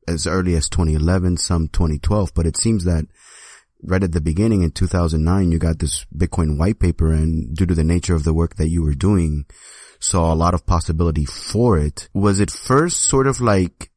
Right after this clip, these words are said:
"Let me know everything," and then you started helping out, let's say, friends, and then it grew into these companies? Or did you,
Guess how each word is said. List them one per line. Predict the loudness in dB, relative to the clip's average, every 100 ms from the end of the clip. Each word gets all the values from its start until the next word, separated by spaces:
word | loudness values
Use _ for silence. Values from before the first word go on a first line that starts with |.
| -2
"Let | 0 0
me | 2
know | 2 0 0
everything," | -2 -2 0 0 2 0 0
and | 0
then | 2 2
you | 0
started | -2 -2 0 2 0 -4 -14 _ -6
helping | -4 -2 -2
out, | 0 -2
let's | -2 -4
say, | -4 -4
friends, | -4 -2 0 0 0 -2 -6 -14 -20 -6
and | -2
then | 0
it | 0 -2
grew | 0 2
into | 0 -2 0 0 0
these | 0 -2
companies? | -4 -4 -2 -2 -2 -2
Or | -2
did | -2 0
you, | 0 2 2 0 -2